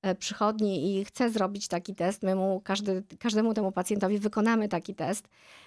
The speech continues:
Natomiast może go równie dobrze sobie sam zrobić w aptece, albo może mama kupić dziecku i zrobić w domu, żeby wiedzieć, co dalej robić.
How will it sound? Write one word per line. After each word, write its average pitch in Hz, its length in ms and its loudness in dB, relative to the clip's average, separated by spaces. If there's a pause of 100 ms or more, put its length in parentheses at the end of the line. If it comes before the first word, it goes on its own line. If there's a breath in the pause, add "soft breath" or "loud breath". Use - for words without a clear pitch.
(120 loud breath)
Natomiast 233 600 2
może 226 300 4
go 208 200 2
równie 208 260 4
dobrze 202 260 0
sobie 202 220 0
sam 202 220 0
zrobić 208 340 0
w 208 40 2
aptece, - 460 0
albo 214 260 2
może 202 240 2
mama 190 260 2
kupić 190 340 -6
dziecku 190 320 0
i 202 60 0
zrobić 202 340 -2
w 196 40 -4
domu, 196 300 2
żeby 202 220 2
wiedzieć, 190 320 0 (260)
co 208 140 -2
dalej 180 300 2
robić. 156 400 -2